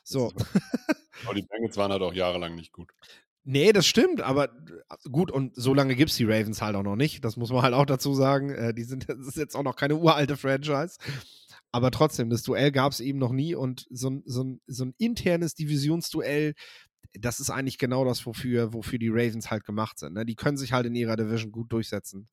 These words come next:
Speaker 1: und, ähm, wird
Speaker 2: Du sagst also Sieg Ravens? So.
Speaker 1: Ich sag Sieg Ravens, genau. Und du
Speaker 2: Ich sag,
Speaker 1: sagst?
Speaker 2: ich sag Sieg Bengals. Muss aber dazu sagen,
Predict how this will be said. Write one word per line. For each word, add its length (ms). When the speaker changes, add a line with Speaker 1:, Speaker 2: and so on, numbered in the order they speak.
Speaker 1:
und, 380
ähm, 460
wird 500
Speaker 2:
Du 80
sagst 260
also 220
Sieg 260
Ravens? 400
So. 60
Speaker 1:
Ich 180
sag 180
Sieg 200
Ravens, 420
genau. 480
Und 220
du 60
Speaker 2:
Ich 40
sag, 320
Speaker 1:
sagst? 320
Speaker 2:
ich 140
sag 180
Sieg 320
Bengals. 580
Muss 200
aber 160
dazu 320
sagen, 500